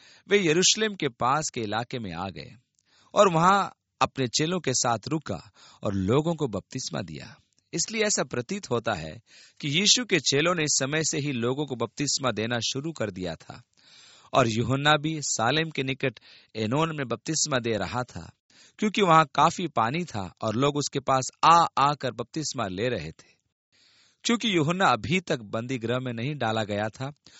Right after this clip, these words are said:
और शुद्धिकरण के विषय में यूहन्ना के चेलों और कुछ यहूदियों के बीच विवाद उत्पन्न हो गया और वे यूहन्ना के पास आए और उससे कहा, "गुरु, वह जो सात यरदन के उस पार था और जिसके विषय में तूने गवाही दी,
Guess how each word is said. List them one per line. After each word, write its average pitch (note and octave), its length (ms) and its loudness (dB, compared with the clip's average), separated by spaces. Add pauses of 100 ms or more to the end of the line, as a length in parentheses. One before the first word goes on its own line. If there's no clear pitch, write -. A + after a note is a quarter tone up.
(220)
और D3+ 120 6
शुद्धिकरण E3 640 4
के D3+ 140 -2
विषय B2+ 280 0
में C#3+ 120 -4
यूहन्ना B2 380 -2
के C3+ 160 -4
चेलों C#3 440 0 (400)
और C3+ 140 6
कुछ F#3+ 300 -2
यहूदियों D#3 400 0
के D#3 120 0
बीच C3+ 200 -2 (120)
विवाद C#3+ 360 6
उत्पन्न A#2+ 280 -2
हो F2 140 -6
गया C#2+ 220 -10 (500)
और C#3 180 6
वे C3+ 120 2
यूहन्ना D#3 340 0
के C#3+ 120 -4
पास C3+ 460 2
आए D3+ 200 6
और C#3 100 2
उससे C#3 280 -2
कहा, D3 280 0
"गुरु, G3 400 2 (480)
वह C3 180 4
जो C3 140 0
सात D3+ 420 2
यरदन C#3+ 400 -2
के D3 140 -6
उस C#3 220 -2
पार D#3 240 2
था G2 320 -10 (400)
और B2+ 140 4
जिसके E3 300 4
विषय D3 260 4
में E3+ 120 0
तूने E3+ 280 -2
गवाही C3+ 520 4
दी, G#2+ 220 -4